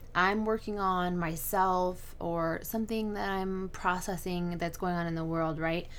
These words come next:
What does the Scripture have to say about that? And I think that the answer to how do we cultivate a relationship with God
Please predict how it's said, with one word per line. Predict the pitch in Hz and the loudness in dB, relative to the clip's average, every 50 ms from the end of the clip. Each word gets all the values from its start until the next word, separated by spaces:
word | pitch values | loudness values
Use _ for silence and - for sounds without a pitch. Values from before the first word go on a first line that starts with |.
| - - - - | -10 -10 -8 -4
What | 208 214 | 0 0
does | 233 254 262 294 | 2 2 2 -2
the | 277 | -2
Scripture | - - - - - 170 175 185 180 - - - 185 180 | -4 -4 -8 -8 -4 0 0 0 0 0 -2 -4 -2 -2
have | 151 165 160 160 156 | -2 0 -2 -2 -2
to | - 165 | -4 -6
say | 160 - 156 151 | -6 -4 -4 -4
about | 151 143 - - - - - | -4 -4 -4 -6 -6 -6 -6
that? | - - - - - - - - - - - - - - - - - | -4 -4 -4 -4 -6 -8 -10 -10 -10 -12 -12 -12 -12 -12 -8 -4 0
And | 190 185 180 180 175 180 180 - | 2 2 4 4 4 2 2 2
I | - 175 175 180 | 2 2 2 2
think | 175 - - 226 220 - | 2 0 -2 -2 0 0
that | - 180 165 165 165 151 - - - - - - | 2 4 4 4 4 2 -2 -4 -8 -10 -6 -4
the | 180 180 170 - - 185 | -2 -2 -2 -2 -2 -2
answer | 190 196 202 202 202 - 190 170 165 160 156 165 170 - - - - - - | -2 -2 -2 -4 -4 -2 -2 0 0 0 -2 -4 -6 -10 -12 -14 -14 -14 -10
to | - - 196 | -4 -2 -2
how | 175 147 - - - 202 208 220 233 240 | -2 -2 -4 -4 0 2 4 6 6 6
do | 247 | 4
we | 240 240 226 | 0 -2 -4
cultivate | - - - 185 180 180 185 175 170 170 160 160 | -4 -4 -2 0 0 0 0 0 0 0 2 2
a | 160 | 2
relationship | 160 160 160 160 160 156 - 180 156 - - 165 - | 0 0 0 0 -2 -2 -2 -4 -4 -4 -4 -6 -4
with | 175 156 - - | -6 -6 -6 -2
God | 165 151 147 147 156 165 208 233 | 0 2 2 4 4 4 2 2